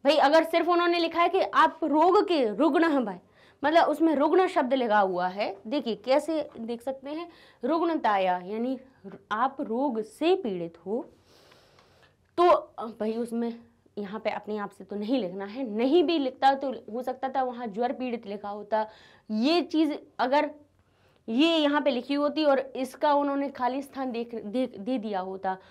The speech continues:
तो हमें ध्यान करना है कि, अ, हम, मैं किससे पीड़ित हूँ, बोले जो भी बीमारी लिखी है उससे पीड़ित हूँ। फिर उसके बाद अपन को सारी चीज़ें लिखनी है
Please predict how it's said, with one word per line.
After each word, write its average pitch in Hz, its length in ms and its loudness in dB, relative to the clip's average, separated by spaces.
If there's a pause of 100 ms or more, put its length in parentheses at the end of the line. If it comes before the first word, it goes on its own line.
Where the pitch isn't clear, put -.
(200)
तो 254 60 -4
हमें 247 180 -4
ध्यान 220 260 -6
करना 233 240 -4
है 233 200 -8
कि, 233 360 -8
अ, - 20 -2
हम, 208 260 -6
मैं 202 440 -4 (240)
किससे 240 320 -6
पीड़ित 262 400 -4
हूँ, 277 320 -6 (100)
बोले 208 280 -4 (120)
जो 208 180 -6
भी 208 200 -8
बीमारी 175 460 -10
लिखी 175 200 -12
है 175 60 -6
उससे - 340 -14
पीड़ित 190 420 -14
हूँ। 190 100 -18 (420)
फिर 330 140 2
उसके 233 360 -4
बाद 202 200 0
अपन 196 240 -8
को 320 240 -10 (220)
सारी 175 220 -6
चीज़ें 180 280 -14 (200)
लिखनी 170 260 -14
है 151 180 -20